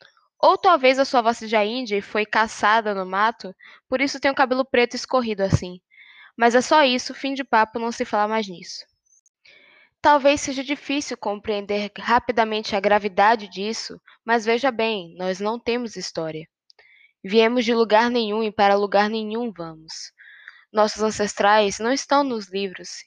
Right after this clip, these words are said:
e nem conhecemos grandes nomes na escola. No máximo, sabe de uma figura ou outra mal trabalhada e nem desenvolvida.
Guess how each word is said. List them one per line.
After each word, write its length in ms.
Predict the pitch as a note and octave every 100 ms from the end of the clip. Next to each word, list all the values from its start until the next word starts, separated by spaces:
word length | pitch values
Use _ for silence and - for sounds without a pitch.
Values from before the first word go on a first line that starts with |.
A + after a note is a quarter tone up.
| _
e 80 | A3+
nem 260 | A3+ A#3+ C4
conhecemos 520 | C4 B3+ B3 A3+ G3+
grandes 360 | G3+ G3 G#3
nomes 340 | G3+ G#3 F#3+ E3+
na 120 | F3
escola. 480 | - - E3+ E3 - _ _ - _
No 140 | B3+ C#4+
máximo, 500 | B3+ B3+ - A3 F#3+
sabe 300 | - G#3 G3+
de 80 | G#3+
uma 100 | G#3+
figura 560 | - G3 G#3 A#3+ G3 -
ou 160 | A#3+
outra 400 | A3 G#3 G3+ F#3+
mal 240 | F#3+ G3+ A#3
trabalhada 800 | G#3+ F#3+ F#3 F#3 F#3+ G3+ A3 -
e 140 | G#3
nem 240 | G3 G#3+ A3+
desenvolvida. 840 | G3+ G#3+ G3+ G3 F3 F3+ E3+